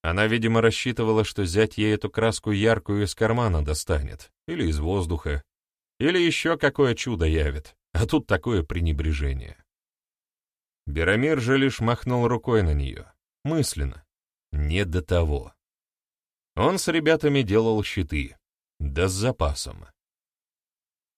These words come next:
Время поджимало, поэтому для начала он решил пойти по пути наименьшего сопротивления, остановившись на щитах эпохи викингов. Ну а что? Ведун много раз там, в двадцать первом веке, слышал,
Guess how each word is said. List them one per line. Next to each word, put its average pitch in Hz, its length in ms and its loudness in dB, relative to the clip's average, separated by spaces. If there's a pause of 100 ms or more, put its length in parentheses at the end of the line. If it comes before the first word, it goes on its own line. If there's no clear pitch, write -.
(260)
Время 180 420 2
поджимало, 135 840 0 (380)
поэтому 107 460 2
для 107 180 2
начала 120 420 0
он 117 140 2
решил 113 320 -4
пойти 104 360 -2
по 98 140 -4
пути 120 300 -4
наименьшего 104 680 -2
сопротивления, 101 920 -4 (320)
остановившись 147 840 -2
на 117 100 0
щитах - 440 -2
эпохи 127 400 -2
викингов. 117 760 -4 (720)
Ну 73 160 -4
а 190 80 2
что? - 380 -4 (520)
Ведун 98 460 0
много 120 420 2
раз 120 280 2
там, 117 240 0
в 85 60 -4
двадцать 104 420 -2
первом 101 400 0
веке, 107 280 -2
слышал, 123 600 -6